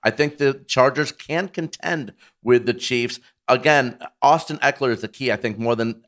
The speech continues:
Herbert is to this team. Only played six games last year. Still led the Chargers in rushing with, like, five hundred thirty yards. Need to stay healthy. Keenan Allen had a hundred yards, a hundred rece-, receptions last year. Mike Williams needs a little bit better year too. But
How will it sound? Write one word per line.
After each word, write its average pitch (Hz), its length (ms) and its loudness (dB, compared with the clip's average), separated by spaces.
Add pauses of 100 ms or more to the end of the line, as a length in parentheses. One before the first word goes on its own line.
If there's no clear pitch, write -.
(280)
Herbert 127 400 0
is 101 140 0
to 101 100 -16
this 98 140 -10
team. 107 260 -8 (220)
Only 135 200 0
played 127 300 0
six - 300 -6
games 127 380 -4
last 113 360 0
year. 107 300 -2 (720)
Still 180 400 4
led 127 320 2
the 110 140 -6 (120)
Chargers 117 440 0
in 104 120 -2
rushing 110 320 0
with, 95 100 -10
like, 95 200 -6
five 110 220 2
hundred 107 220 -4
thirty 107 200 0
yards. 104 300 2 (200)
Need 117 280 -4
to 107 60 -10
stay 117 280 2
healthy. 110 340 4
Keenan 117 300 -4
Allen 110 240 0
had 110 100 2
a 98 40 2
hundred 107 240 -2
yards, 107 280 0 (280)
a 113 120 4
hundred 123 320 2
rece-, - 300 -4
receptions 107 500 -2
last 107 300 -2
year. 104 240 -4 (160)
Mike 110 180 2
Williams 117 340 2
needs 104 200 -8
a - 20 -16
little 107 180 -8
bit 104 200 -4
better 107 260 0
year 104 200 0
too. 117 200 0
But 101 180 -2